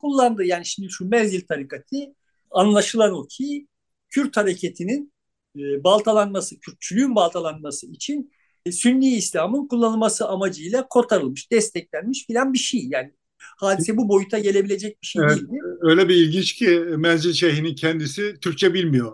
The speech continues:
Speaker 2: Yani günlük, e, anlaşabileceği kadar bir Türkçesi var. O yüzden de mesela hiçbir sesli, e, konuşmasına şahit değiliz. E, bilmiyor, ders vermiyor çünkü Türkçe, e, olarak. Müritlerinin büyük çoğunluğu da ülkücü, milliyetçi.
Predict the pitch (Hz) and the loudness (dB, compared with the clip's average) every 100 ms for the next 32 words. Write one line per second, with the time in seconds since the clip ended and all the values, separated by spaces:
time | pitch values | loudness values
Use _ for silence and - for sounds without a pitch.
0 | 110 147 131 127 127 139 151 143 175 160 | -8 -4 -2 0 0 2 2 0 0 2
1 | 135 135 143 139 143 160 151 135 151 139 | 2 2 0 -4 -6 -2 0 0 0 4
2 | 156 143 120 131 127 127 127 - 143 135 | 4 4 -2 -2 -2 -4 -6 -6 -4 0
3 | 131 127 127 196 - - - - 170 175 | 0 2 0 0 -2 -14 -14 6 6 8
4 | 170 165 160 147 165 160 165 135 156 - | 6 4 2 2 4 4 2 -2 -10 -8
5 | 208 208 156 - 165 139 160 165 156 - | -2 -2 -2 -2 -2 0 6 6 6 -2
6 | _ _ 151 143 165 156 139 165 147 156 | _ _ -8 -2 2 2 2 0 2 0
7 | 180 170 - 156 160 160 156 131 110 - | 0 -2 0 2 0 2 2 2 -4 -12
8 | - 139 139 156 147 127 120 156 - 175 | -10 -4 2 2 2 2 2 2 4 4
9 | 160 131 113 135 120 135 110 _ - 135 | 4 0 -2 -6 -6 -6 -8 _ -2 -2
10 | - 135 135 135 135 135 127 170 175 _ | 0 0 0 -2 -2 0 0 0 -2 _
11 | - - 160 160 180 160 185 180 190 175 | -20 -6 0 4 2 4 4 4 2 0
12 | 226 - 165 175 165 180 196 208 175 175 | -2 0 4 4 6 2 2 -2 -4 -4
13 | 147 160 139 156 170 160 - 165 208 | 0 2 2 0 2 0 0 0 0